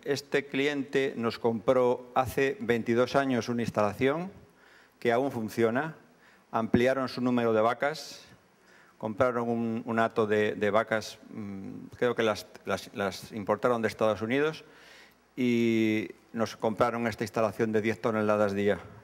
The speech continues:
eh, hace tres años. El, el panel de control aquí está en ruso porque, bueno, la, lógicamente es el idioma que, que ellos manejan. Esta es una de las naves,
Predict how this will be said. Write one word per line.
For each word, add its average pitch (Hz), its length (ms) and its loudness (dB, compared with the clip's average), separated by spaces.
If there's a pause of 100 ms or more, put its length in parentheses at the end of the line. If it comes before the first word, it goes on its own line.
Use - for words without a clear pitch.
eh, 101 580 0
hace 104 240 -2
tres 107 260 -2
años. 87 340 -8 (2000)
El, 101 1200 -8
el 110 160 -2
panel 120 340 -2
de 120 80 0
control 120 380 2
aquí 117 200 -2
está 113 220 0
en 110 100 0
ruso 120 360 0
porque, 104 260 -2
bueno, 101 240 0 (100)
la, 95 840 -4
lógicamente 107 580 -2
es - 100 -8
el 101 100 -4
idioma 98 360 0
que, 92 380 -4 (240)
que 107 60 -6
ellos 98 180 -4
manejan. 90 420 -8
Esta 104 200 -2
es 113 80 -4
una 113 180 0
de 107 40 0
las 104 200 -2
naves, 110 480 0